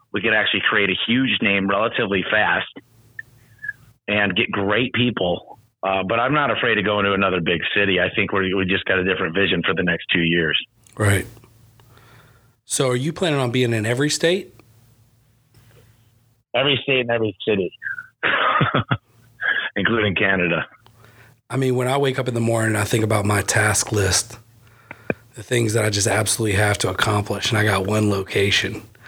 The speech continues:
Speaker 2: And then I think about you and what you must be going through. I mean, you gotta create layers. I mean, so you, you, you must have a good management team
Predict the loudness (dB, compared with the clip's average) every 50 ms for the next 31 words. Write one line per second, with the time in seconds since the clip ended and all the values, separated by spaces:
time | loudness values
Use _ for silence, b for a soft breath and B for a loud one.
0 | B B B B B B B B B B _ -6 -2 0 0 0 0 0 0 0
1 | 0 0 0 0 0 0 0 0 2 2 2 2 2 0 0 0 0 2 0 0
2 | 0 0 0 2 2 2 2 2 2 2 0 0 0 -2 0 2 2 2 2 2
3 | 0 0 -2 0 0 0 2 0 0 0 0 2 2 2 2 2 2 0 0 -2
4 | -2 0 0 0 0 0 0 -2 -2 0 0 2 2 0 0 0 -2 -2 -4 B
5 | B B B B B B B B B B B B B B _ _ -2 0 0 2
6 | 2 2 2 2 2 2 0 0 0 0 0 2 2 0 0 -2 -2 0 0 2
7 | 0 0 0 -2 -2 0 0 0 0 0 0 0 -2 -4 -6 -8 -10 -14 -20 -20
8 | -20 _ -6 -4 -2 0 2 2 2 2 2 2 2 2 0 0 0 -2 -2 -2
9 | -2 0 0 2 2 2 2 2 2 0 -2 -4 -6